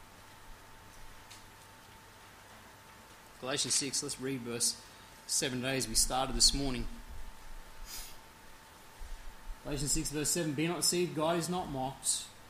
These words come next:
For whatsoever a man soweth, that shall he also reap. For he that soweth to his flesh shall of the flesh reap corrupt-, corruption.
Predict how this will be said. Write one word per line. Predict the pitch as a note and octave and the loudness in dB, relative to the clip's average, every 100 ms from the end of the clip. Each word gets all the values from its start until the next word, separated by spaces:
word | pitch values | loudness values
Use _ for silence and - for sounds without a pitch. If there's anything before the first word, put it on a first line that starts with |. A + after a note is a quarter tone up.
| - - - - | -20 -20 -16 -4
For | D3 | 0
whatsoever | F3 - F#3+ E3+ E3 | 4 6 4 4 4
a | |
man | D#3 D#3+ F3 | 6 6 10
soweth, | - G#3+ G3 D3+ B2 | 10 10 4 0 0
that | D#3 E3+ - | 2 2 0
shall | - - E3 D#3+ C#3+ | 0 2 2 0 0
he | C#3 | -2
also | C3+ C3 C#3+ B2 A#2 | -2 -2 -4 -6 -4
reap. | B2+ A2 - - - - - - - | -4 -4 -10 -18 -18 -20 -20 -18 -6
For | C3 | 0
he | F3 | 2
that | E3 | 2
soweth | - F#3+ F#3+ F#3+ - | 2 2 2 2 2
to | F#3+ | 4
his | E3+ - | 6 4
flesh | - D3 A#2 - - - - - - - | 4 0 -2 -4 -8 -10 -16 -18 -18 -10
shall | - C#3 | -2 0
of | E3 D3+ | 2 0
the | |
flesh | C#3+ F#3 F3+ - D3+ | -2 0 0 0 0
reap | D#3 - - | 0 -2 -6
corrupt-, | D3+ D#3 - - D#3+ | -2 -2 -4 -10 -4
corruption. | D#3+ C#3+ - C3 A#2 | -2 -2 -2 -2 -2